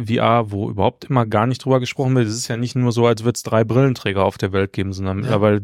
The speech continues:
Speaker 1: es tragen ja so unfassbar viele Leute eine Brille und nicht alle wollen immer Kontaktlinsen reinballern, ne?
Speaker 2: Ja.
Speaker 1: Warum es da nicht grundsätzlich eine Möglichkeit gibt,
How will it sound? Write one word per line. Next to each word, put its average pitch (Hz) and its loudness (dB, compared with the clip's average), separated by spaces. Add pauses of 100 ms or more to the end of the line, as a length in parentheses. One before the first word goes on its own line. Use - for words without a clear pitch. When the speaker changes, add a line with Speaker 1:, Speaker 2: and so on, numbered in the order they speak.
Speaker 1:
es 123 -6
tragen 110 0
ja 113 2
so 113 2
unfassbar 127 -2
viele 120 0
Leute 120 2
eine 101 -4
Brille 107 0
und 117 -2
nicht 117 -4
alle 123 2
wollen 117 4
immer 117 0
Kontaktlinsen 101 -2
reinballern, 92 -2
ne? 110 -2
Speaker 2:
Ja. 139 -10 (440)
Speaker 1:
Warum 113 2
es 139 0
da 123 2
nicht 127 -2 (160)
grundsätzlich 127 0
eine 123 0
Möglichkeit 123 2
gibt, - -2